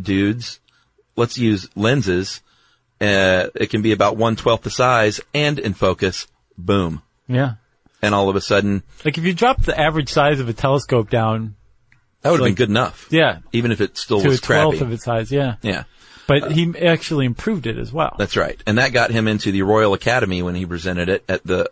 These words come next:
Speaker 1: uh, urging of Barrow again.
Speaker 2: I think that was Barrow that actually did the presenting.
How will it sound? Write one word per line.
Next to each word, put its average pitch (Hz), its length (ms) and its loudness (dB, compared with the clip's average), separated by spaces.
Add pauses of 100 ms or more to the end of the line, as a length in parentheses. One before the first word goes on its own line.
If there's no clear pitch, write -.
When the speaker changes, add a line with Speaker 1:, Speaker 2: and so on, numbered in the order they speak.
Speaker 1:
uh, 85 300 -2 (560)
urging 98 260 0
of 85 100 -4
Barrow 98 480 2
again. 90 380 -4 (180)
Speaker 2:
I 151 120 2
think 233 160 -2
that 220 160 4
was 135 120 0
Barrow 151 440 4
that 135 120 4
actually 135 360 0
did 131 240 -2
the 127 80 -2
presenting. 123 580 -2